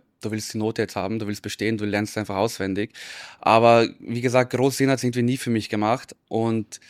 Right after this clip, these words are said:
was ich dann im Selbststudium erfahren habe, war irgendwie logischer, dass, ähm, es ist unrealistisch zu glauben, dass du in den Markt eingreifen kannst und dann, äh, also, äh, Fiskalpolitik, Geldpolitik betreiben kannst und dann, und dann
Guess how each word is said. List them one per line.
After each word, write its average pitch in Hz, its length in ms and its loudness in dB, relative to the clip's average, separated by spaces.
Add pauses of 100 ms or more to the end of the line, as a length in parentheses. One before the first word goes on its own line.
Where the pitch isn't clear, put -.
(640)
was 120 140 -2
ich 117 80 -6
dann 123 140 6
im 120 40 2
Selbststudium 135 440 6
erfahren 110 380 0
habe, 117 380 0
war 120 140 6
irgendwie 123 400 2
logischer, 113 640 0
dass, 104 480 -2
ähm, 104 380 0 (340)
es - 180 -10
ist - 140 -4
unrealistisch 123 560 2
zu - 140 -6
glauben, 113 320 4
dass 117 240 0
du 113 200 -2
in 110 140 -2
den 110 140 0
Markt 107 320 0
eingreifen 110 560 -2
kannst 113 440 -6
und 104 120 -4
dann, 107 340 0 (480)
äh, - 200 -4
also, 107 460 0
äh, 65 200 -6
Fiskalpolitik, 113 920 -2
Geldpolitik 113 640 0
betreiben 107 340 -2
kannst 113 300 -6
und 110 100 -2
dann, 110 220 0
und 110 140 -2
dann 110 320 2